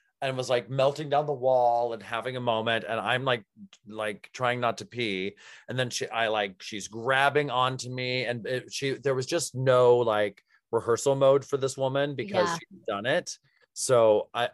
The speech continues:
Speaker 1: I was like, "Oh, I can't keep, what do I do right now?" Like, th-, this is such a,
Speaker 2: <laughs>
Speaker 1: such a May, December nightmare. I don't know how to ever
Speaker 2: <laughs>
Speaker 1: keep up with this.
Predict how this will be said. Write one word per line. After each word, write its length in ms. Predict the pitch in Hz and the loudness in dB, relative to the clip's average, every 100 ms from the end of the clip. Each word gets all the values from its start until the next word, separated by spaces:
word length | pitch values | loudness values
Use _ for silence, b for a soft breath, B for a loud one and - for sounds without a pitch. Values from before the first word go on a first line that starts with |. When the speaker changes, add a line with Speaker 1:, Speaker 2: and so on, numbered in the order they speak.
| - | 0
Speaker 1:
I 160 | 123 | 2
was 180 | 117 120 | 2 0
like, 140 | 117 98 | 0 2
"Oh, 160 | 123 - | 0 0
I 80 | 127 | -4
can't 260 | 147 156 | 0 -2
keep, 200 | 135 123 110 | -2 -12 -6
what 160 | 131 | 0
do 60 | 143 | 2
I 80 | 110 | 2
do 240 | 117 101 | 0 -2
right 200 | 87 85 | -2 -6
now?" 240 | 90 78 90 | -6 -6 -2
Like, 380 | 98 92 92 _ _ _ | 0 -2 -4 _ _ _
th-, 240 | 113 101 113 | -4 -2 -2
this 200 | 113 123 | -4 -4
is 200 | 113 - | -6 -2
such 240 | 113 - | -2 0
a, 420 | 113 98 92 90 - _ _ _ _ _ _ - | 0 2 0 -4 -10 _ _ _ _ _ _ -8
Speaker 2:
<laughs> 640 | 247 175 - - - _ _ | -6 -6 -8 -18 -20 _ _
Speaker 1:
such 220 | 139 131 | -2 2
a 80 | 131 | 0
May, 300 | 120 127 127 | 2 0 0
December 580 | 117 - 120 110 110 107 | -2 0 0 0 -2 0
nightmare. 480 | 98 80 92 82 76 | -4 -6 -6 -4 -2
I 100 | 110 | 0
don't 200 | 113 107 | 0 -2
know 360 | 110 104 104 104 | -2 0 2 0
how 240 | 113 107 | 2 0
to 220 | 104 117 - 117 | 2 -2 -2 -2
ever 540 | 123 117 117 131 131 - | -2 0 0 0 -4 -8
Speaker 2:
<laughs> 380 | - _ _ - | -12 _ _ -10
Speaker 1:
keep 140 | 139 127 | 0 0
up 180 | 120 | 0
with 120 | 110 - | -2 -2
this. 360 | 95 90 - | -2 -2 -6